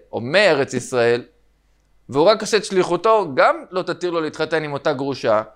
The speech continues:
כדי שלא יאמרו שהוא משקר בזה שהוא מביא את השטר הזה. עונה הגמרא, יש הבדל.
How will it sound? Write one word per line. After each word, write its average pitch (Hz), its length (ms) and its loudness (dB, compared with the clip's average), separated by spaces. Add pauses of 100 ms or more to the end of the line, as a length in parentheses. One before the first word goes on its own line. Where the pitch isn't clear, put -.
(180)
כדי 117 80 -20
שלא 139 160 0
יאמרו 214 500 6
שהוא 185 160 -4
משקר 185 420 0
בזה 160 300 -2
שהוא 175 220 2
מביא 165 220 -2
את 165 80 -2
השטר 151 680 2
הזה. 123 200 -2 (2500)
עונה 127 240 -4
הגמרא, 139 380 2
יש 127 200 -2
הבדל. 98 260 -8